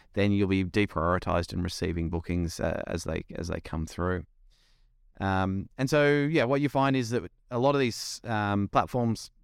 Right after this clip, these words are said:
whether it's like Zoom two U or others, um, they build an algorithm, and the algorithm has a set of rules inside of that, and then those rules will determine how that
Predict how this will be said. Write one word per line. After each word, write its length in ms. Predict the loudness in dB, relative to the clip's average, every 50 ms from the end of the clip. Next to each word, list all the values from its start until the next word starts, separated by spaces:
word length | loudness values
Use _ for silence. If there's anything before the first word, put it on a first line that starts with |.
| _ _ _ _ -8 -4
whether 160 | 0 2 2
it's 260 | 0 0 -4 -16 -18 _ _ -4 0
like 160 | 0 0 2
Zoom 220 | 2 2 2 2
two 140 | 0 0 0
U 220 | 2 4 4 2 2
or 120 | 2 2
others, 380 | 2 4 4 2 2 0 -2 -6 _ _ _ _ _ -8 -4
um, 200 | -2 0 2 2
they 80 | 2
build 180 | 2 4 4 4
an 80 | 4
algorithm, 580 | 4 4 4 4 4 2 2 2 2 2 0 0 0
and 100 | 0 2
the 60 | 2
algorithm 340 | 2 2 2 2 0 0 0
has 160 | 0 -2 -2
a 60 | -2
set 180 | -2 -2 -2 -2
of 100 | -2 -2
rules 300 | 0 0 0 0 -2 -2
inside 340 | -2 -2 0 0 2 2 2
of 100 | 0 0
that, 260 | -2 -4 -4 -6 -10 -20 _ _ _ _ _ -2
and 140 | 0 2
then 100 | 2 4
those 160 | 4 4 2 2
rules 300 | 2 2 2 2 2 0
will 80 | 0
determine 440 | 0 0 0 0 0 2 2 2 2
how 200 | 2 2 2 4
that 160 | 4 4 2